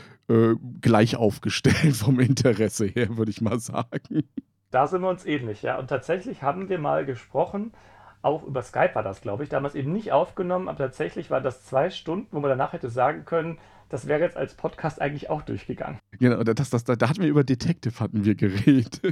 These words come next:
Speaker 2: Ja.
Speaker 1: <laughs> Eine
Speaker 2: Aber
Speaker 1: ganz
Speaker 2: das war wirklich zu dem Zeitpunkt, wo es ganz frisch war, also wo man dann irgendwie das gespielt hatte und danach so richtig diesen Redebedarf hatte und das musste irgendwie raus und man konnte mit so wenig Leuten reden,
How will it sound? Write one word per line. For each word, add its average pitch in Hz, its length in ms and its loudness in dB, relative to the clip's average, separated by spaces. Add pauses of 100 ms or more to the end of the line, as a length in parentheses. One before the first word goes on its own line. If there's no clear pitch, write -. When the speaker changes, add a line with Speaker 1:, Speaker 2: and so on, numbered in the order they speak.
(120)
Speaker 2:
Ja. - 220 -2 (300)
Speaker 1:
<laughs> - 320 -4
Eine 120 180 4
Speaker 2:
Aber 127 100 4
Speaker 1:
ganz 165 140 6
Speaker 2:
das 156 100 2
war 156 100 0
wirklich 139 180 -4
zu 160 100 -4
dem 165 180 -2
Zeitpunkt, 170 480 2
wo 143 80 -4
es 135 100 -8
ganz 151 280 -8
frisch 156 340 -8
war, 113 220 -8
also 110 260 -4
wo 117 100 -6
man 131 280 -2 (480)
dann 147 180 -4
irgendwie 151 260 -6
das 143 140 -2
gespielt 175 460 -8
hatte 190 360 -4
und 139 200 -12
danach 139 340 -8
so - 80 -12
richtig 156 300 -10
diesen 127 260 -10
Redebedarf 147 640 -2
hatte 151 340 -4 (520)
und 135 180 -6
das 123 100 -6
musste 156 220 -8
irgendwie 151 200 0
raus 143 380 2
und 127 120 -6
man 151 80 -2
konnte 175 180 -8
mit 151 100 -10
so - 100 -14
wenig 160 180 -6
Leuten 147 260 -4
reden, 190 460 -6